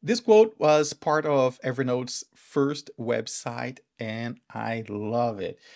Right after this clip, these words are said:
You'll find mugs, t-shirts, and <laughs> a lot of merch on my online store with this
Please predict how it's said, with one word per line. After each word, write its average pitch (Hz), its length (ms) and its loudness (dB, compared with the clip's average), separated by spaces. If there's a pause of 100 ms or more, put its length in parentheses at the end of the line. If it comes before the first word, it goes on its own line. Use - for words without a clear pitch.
(180)
You'll 117 120 -6
find 107 420 -4
mugs, 120 680 2
t-shirts, 117 840 -4
and 113 180 -2
<laughs> - 40 -6
a 131 80 6
lot 120 180 2
of 117 160 -4
merch 113 480 -4 (340)
on 110 200 -6
my 104 380 -6 (140)
online 98 540 -4
store 104 540 -6 (100)
with 120 400 -4 (280)
this - 540 -10